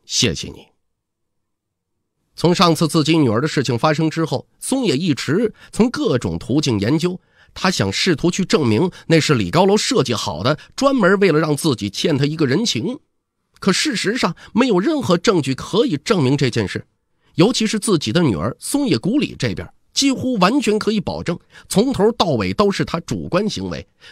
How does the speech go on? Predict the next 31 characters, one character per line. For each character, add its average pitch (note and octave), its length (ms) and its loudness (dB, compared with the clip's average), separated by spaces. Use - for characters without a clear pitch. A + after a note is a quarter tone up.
跟 D3+ 200 4
其 D#3 320 -4
他 C3+ 240 0
人 A#2+ 220 2
没 C3+ 140 2
有 A#2+ 100 4
任 C3 220 2
何 G#2+ 100 0
关 G#2+ 240 2
系， - 160 -10
不 F#3 140 4
是 G#3 120 0
任 A3 280 4
何 D#3+ 100 2
人 D#3 220 4
安 F3 160 2
排 D#3 80 -2
好 G2+ 260 -2
的， C3+ 140 0
也 A2+ 100 0
没 B2+ 100 2
有 B2+ 120 4
任 C3+ 180 2
何 A2 100 -2
人 - 180 -2
暗 E3+ 200 0
示 G3 240 -4
他 B2 100 -4
做 A2+ 160 0
什 F2 140 -4
么。 F2 140 -10